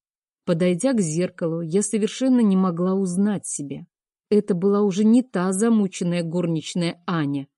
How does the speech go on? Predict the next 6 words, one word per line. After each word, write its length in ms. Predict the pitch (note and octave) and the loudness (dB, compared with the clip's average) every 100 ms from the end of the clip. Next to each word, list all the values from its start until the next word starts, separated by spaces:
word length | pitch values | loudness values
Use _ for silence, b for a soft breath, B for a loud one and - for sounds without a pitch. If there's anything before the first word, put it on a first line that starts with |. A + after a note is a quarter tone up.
| _ _ | _ _
с 140 | - - | -10 -4
вечно 460 | F#3 F#3 - F3+ | -2 -2 -2 -4
собранными 580 | D#3+ G#3 G3+ F#3 F3+ E3+ | -2 0 0 0 0 0
в 120 | E3 | -2
пучок 400 | - E3+ - E3+ | -6 -8 -8 -8
волосами, 720 | F3+ F3 F3 - E3+ D3 C#3+ | -2 -2 -2 -4 -4 -4 -6